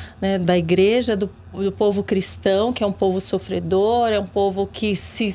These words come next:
não tiver Deus não tem nada. Então parece que quem tá numa posição um pouquinho mais superior com relação à vida, né, física,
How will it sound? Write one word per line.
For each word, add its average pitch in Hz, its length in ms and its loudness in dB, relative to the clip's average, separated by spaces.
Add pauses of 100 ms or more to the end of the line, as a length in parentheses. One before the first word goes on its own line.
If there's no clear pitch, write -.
não 208 140 0
tiver 202 320 0
Deus 196 360 2
não 190 180 2
tem 185 260 0
nada. 220 880 2 (240)
Então 226 260 -2
parece 233 480 0
que 240 180 -2 (220)
quem 247 140 0
tá 247 160 0
numa 226 160 0
posição 220 460 0
um - 20 0
pouquinho 226 400 -2
mais 226 420 0 (260)
superior 214 680 2
com 220 160 -2
relação 196 720 2 (240)
à 190 140 2
vida, 180 640 2 (280)
né, 196 220 0
física, 254 720 0